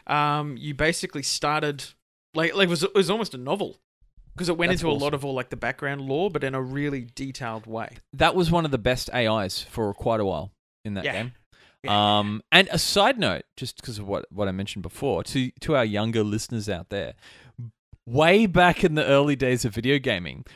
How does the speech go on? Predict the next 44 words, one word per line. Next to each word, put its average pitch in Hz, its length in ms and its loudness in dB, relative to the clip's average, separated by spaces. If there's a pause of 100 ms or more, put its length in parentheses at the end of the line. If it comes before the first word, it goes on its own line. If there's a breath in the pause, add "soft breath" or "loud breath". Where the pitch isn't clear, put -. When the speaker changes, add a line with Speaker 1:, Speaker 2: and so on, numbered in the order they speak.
Speaker 2:
when 135 240 6
they 135 140 4
didn't 135 260 -2
have 135 300 0
D 117 160 0
R 110 200 2
M 98 160 -2
and 107 120 -2
they 110 80 2
didn't 117 220 -4
have 113 140 -4
all 113 140 0
these 104 180 -2
methods 101 360 -4
of 92 100 -10
copy 123 240 -2
protection, 101 540 -4
they 160 100 0
had 185 100 4
a 180 60 6
really 196 480 6
cool 165 280 4
method 135 300 2
of 113 120 -10
copy 131 180 4
protection 120 400 0
when 104 100 0
you 104 60 -2
bought 104 180 2
a 95 60 -4
game. 110 300 -2 (340 loud breath)
You 127 140 2
got 160 320 8
the 214 80 2
manual, 180 680 4
and 135 120 2
when 139 100 2
you 139 80 2
started 180 560 4
the 190 60 -2
game, 175 420 2
it 95 60 -2
would 139 160 2
go, 123 240 4